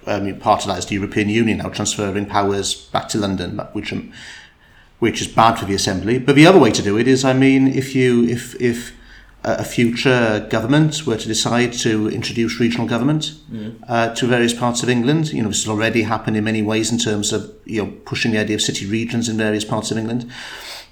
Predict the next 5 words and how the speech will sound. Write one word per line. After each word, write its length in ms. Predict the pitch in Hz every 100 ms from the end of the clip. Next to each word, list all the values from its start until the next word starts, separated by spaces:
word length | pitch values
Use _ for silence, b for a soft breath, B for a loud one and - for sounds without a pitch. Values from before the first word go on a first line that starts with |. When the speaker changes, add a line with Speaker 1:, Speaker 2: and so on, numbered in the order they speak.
| - -
Speaker 1:
um, 560 | 117 110 113 113 117 -
then 720 | 120 117 110 175 220 - - - _ _ _ _ - - _ _ -
one 340 | 120 131 127
would 160 | 127 127
abolish 880 | 131 123 120 139 123 - - -